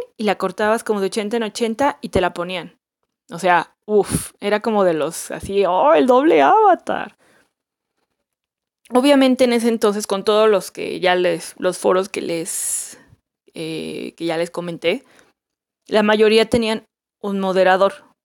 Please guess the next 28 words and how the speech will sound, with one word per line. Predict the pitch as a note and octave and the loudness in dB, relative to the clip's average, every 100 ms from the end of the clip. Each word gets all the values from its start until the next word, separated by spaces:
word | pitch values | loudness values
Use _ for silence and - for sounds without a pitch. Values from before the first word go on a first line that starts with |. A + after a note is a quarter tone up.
| - | -6
pero, | F#3 F#3 F#3+ G3+ - | 2 4 4 2 -2
eh, | - F3 | -8 -4
lo | E3 E3+ | -4 -4
máximo | F3+ - G3 F#3 | -4 -4 -6 -6
que | E3+ | -4
podía | - E3+ E3 | 0 0 0
tener | F#3 F#3 | -4 -2
un | F#3 F3+ | -4 -2
foro | F3+ F3 G#3 A3+ - | 0 2 4 2 0
eran | F3 D#3 C#3 A#2 | -4 -4 -8 -2
dos, | F3 E3 - _ _ _ | 0 0 -6 _ _ _
dos | - D#3 D#3+ | -8 -8 -6
moderadores. | E3+ D#3+ - - - - _ _ _ _ _ _ _ _ _ _ _ _ _ _ _ _ _ _ _ _ | -4 -4 -6 -10 -18 -20 _ _ _ _ _ _ _ _ _ _ _ _ _ _ _ _ _ _ _ _
Entonces, | A3 A3 | 0 2
dale | A3 A3 A3+ | 4 4 2
que, | A3+ A3+ A3 G#3+ | 0 2 4 2
entonces | G3+ G3+ F#3+ | 0 -4 -2
ya | G3 | 0
les | F#3 F3 | 0 -2
dije, | E3+ E3+ | -4 -6
¿no? | E3 F3+ G3 | -10 -8 -10
Eso | F3+ | -6
era | F3+ E3+ | -4 -4
como | E3+ - - | -6 -12 -10
la, | E2 - - - - _ _ _ _ _ _ _ _ _ | -8 -8 -10 -16 -20 _ _ _ _ _ _ _ _ _
ese | F#3+ F#3+ | -8 -2
era | F#3 | 0
la, | F3+ E3+ D#3 | 2 0 -4